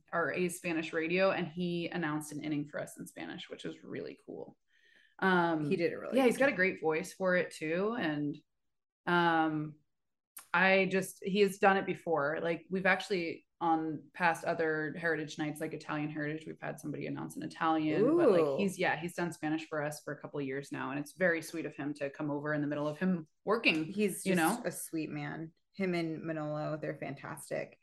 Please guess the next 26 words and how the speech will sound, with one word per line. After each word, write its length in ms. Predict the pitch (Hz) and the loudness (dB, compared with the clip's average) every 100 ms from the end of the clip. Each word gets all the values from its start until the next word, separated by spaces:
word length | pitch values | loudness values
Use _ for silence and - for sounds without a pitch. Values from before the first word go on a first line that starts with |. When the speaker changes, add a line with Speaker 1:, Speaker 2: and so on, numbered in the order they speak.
| - - _ _ | -20 -20 _ _
Speaker 2:
Um, 520 | 202 208 180 160 165 - - | 8 10 8 4 -2 -12 -14
so 240 | - 220 | 2 4
an 120 | 196 214 | 4 2
interesting 440 | 247 262 240 202 | -2 -2 -2 0
thing 160 | 196 180 | 0 0
happened 560 | 170 160 160 147 151 | -2 -2 0 -2 -2
tonight. 480 | 151 165 139 123 117 _ _ _ | -6 -4 -4 -6 -10 _ _ _
We 60 | 202 | 4
had 100 | 208 | 6
an 140 | 202 | 6
opener. 460 | 190 185 165 151 165 | 2 2 -2 -2 -2
Austin 340 | 175 - - 175 | -2 -2 -2 -4
Pruitt 340 | - 175 165 | -2 -2 0
was 140 | 170 | -2
our 140 | - 160 | -4 -4
starter. 720 | - - 269 226 139 151 202 _ - _ _ | 0 4 6 6 4 0 -4 _ -20 _ _
So 180 | - 214 | 6 6
through 300 | 208 233 226 - | 8 4 4 4
five 260 | 208 190 185 | 6 6 6
innings, 680 | 190 175 175 175 190 - - - _ _ 160 - _ _ _ | 4 4 0 -2 -2 -4 -10 -20 _ _ -20 -20 _ _ _
the 80 | 165 | 0
White 260 | 151 156 | 2 0
Sox 300 | - 165 - | 2 0 2
were 100 | 190 | -2
hitless. 640 | 180 285 - - - - - - 196 | 8 8 8 0 0 -4 -4 -4 0
Speaker 1:
Mm-hmm. 360 | 190 202 233 | 2 4 2